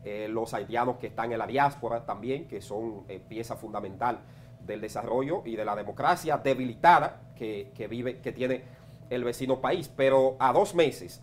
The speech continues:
eh, pienso que no hay condiciones, eh, para celebrar un torneo electoral que deba estar revestido de diafanidad, de transparencia y de pulcritud, y sobre todo que conlleve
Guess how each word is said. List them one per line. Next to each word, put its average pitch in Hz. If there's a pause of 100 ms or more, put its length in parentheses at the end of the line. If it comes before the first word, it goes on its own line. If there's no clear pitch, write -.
eh, 110
pienso 151
que 135
no 123
hay 131
condiciones, 107 (440)
eh, 95
para 107
celebrar 123
un 135
torneo 135
electoral 135 (180)
que 127
deba 143
estar 147
revestido 160 (100)
de 123
diafanidad, 123
de 147
transparencia 143 (300)
y 202
de 196
pulcritud, 175 (260)
y 240
sobre 240
todo 135
que 202
conlleve 160